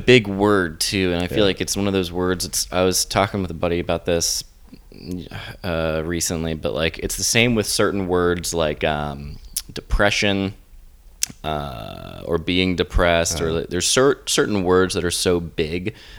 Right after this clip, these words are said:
Speaker 1: that I am always hesitant to use them in any way or to, to sort of adopt them as, like, something I'm experiencing, because I don't, as much as people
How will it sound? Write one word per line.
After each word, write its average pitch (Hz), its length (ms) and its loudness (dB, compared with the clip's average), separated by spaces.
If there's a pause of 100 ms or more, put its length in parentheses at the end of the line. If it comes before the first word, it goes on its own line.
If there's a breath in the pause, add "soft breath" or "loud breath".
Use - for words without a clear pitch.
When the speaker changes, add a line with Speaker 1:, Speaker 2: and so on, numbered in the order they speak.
Speaker 1:
that 87 100 0
I 85 120 6
am 90 140 4
always 82 300 2
hesitant 85 640 -4 (160)
to 80 380 -2 (400 loud breath)
use 95 580 -2
them 127 340 0
in 123 100 -2
any 127 180 -2
way 127 140 2
or 113 100 6
to, 92 240 -2
to - 220 -8
sort 90 180 -4
of 80 60 0
adopt 82 380 -2
them 92 200 0
as, 85 160 0
like, 85 280 0
something 85 280 -4
I'm 82 140 -4
experiencing, 95 540 -4
because 85 340 -4
I 87 160 0
don't, 87 460 -2 (180)
as 87 140 -4
much 98 200 2
as 87 100 -2
people 85 540 0